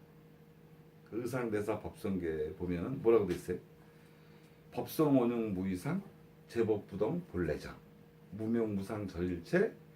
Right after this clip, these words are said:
등지소지 비여경 이렇게 나오잖아요. 법성, 법의 성품, 모든 삼라만상의 모든 것들은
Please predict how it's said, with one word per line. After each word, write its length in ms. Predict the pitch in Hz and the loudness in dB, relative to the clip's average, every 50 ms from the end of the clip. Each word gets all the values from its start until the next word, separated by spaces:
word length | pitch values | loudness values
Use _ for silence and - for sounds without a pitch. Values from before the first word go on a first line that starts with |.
| - - - - - - | -20 -20 -20 -20 -12 -6
등지소지 720 | 117 113 113 104 110 110 101 - 95 92 98 151 160 - | -4 -2 -2 0 0 -2 -2 0 -4 -4 -2 -2 -4 -4
비여경 560 | - 95 92 80 73 73 - 73 80 - - | -2 0 2 2 2 0 -4 -10 -10 -6 2
이렇게 220 | - 170 156 165 175 | 2 4 6 6 6
나오잖아요. 580 | 131 95 90 82 76 69 - - - - - - - - - - - - - - - - - | 6 4 0 -4 -6 -10 -12 -12 -14 -14 -16 -16 -16 -18 -20 -20 -20 -20 -20 -20 -20 -10 0
법성, 480 | - 147 - - - 170 - - - - - - - - - - - - - - - - | 0 0 0 4 4 4 4 4 0 -6 -16 -20 -20 -20 -20 -20 -20 -20 -20 -20 -18 -8
법의 260 | - 117 120 151 170 | -4 2 6 8 6
성품, 520 | 165 - 156 160 143 139 139 151 - - - - - - - - - - - - - - - - - - | 6 6 0 0 0 2 2 0 0 0 -2 -8 -18 -20 -20 -20 -20 -20 -20 -20 -20 -20 -20 -20 -6 4
모든 680 | 135 214 254 277 294 302 311 311 - 277 262 254 240 | 8 10 10 10 10 8 6 6 4 4 2 2 0
삼라만상의 1040 | 240 - 233 247 233 233 233 233 233 226 202 190 190 175 185 185 185 185 180 180 | -2 0 2 4 6 8 8 8 8 6 6 6 4 6 6 4 4 4 4 2
모든 540 | 147 131 196 277 339 370 359 - 320 294 262 | 6 10 12 12 12 12 12 12 10 8 8
것들은 800 | - 147 135 - - 117 113 131 196 247 269 226 170 - - | 6 4 2 4 4 4 10 12 12 12 12 12 10 8 4